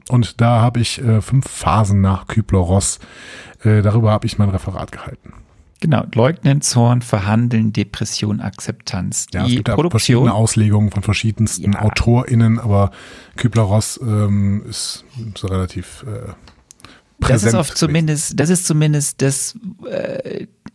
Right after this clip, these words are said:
Speaker 2: das Schema, äh, auf das die Autorinnen dieser Serie vor allem sehr geschaut haben.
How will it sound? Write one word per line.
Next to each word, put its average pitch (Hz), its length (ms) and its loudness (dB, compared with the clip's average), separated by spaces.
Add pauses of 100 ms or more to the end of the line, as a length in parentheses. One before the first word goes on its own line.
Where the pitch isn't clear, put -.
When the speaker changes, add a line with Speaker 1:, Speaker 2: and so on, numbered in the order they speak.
Speaker 2:
das - 400 -2
Schema, 135 720 2
äh, - 520 -12
auf - 220 -6
das 120 220 0
die - 120 -2
Autorinnen 123 920 2
dieser 117 460 2
Serie 123 640 0
vor 127 160 0
allem 123 160 2
sehr 117 140 0
geschaut 120 420 -2
haben. 175 240 2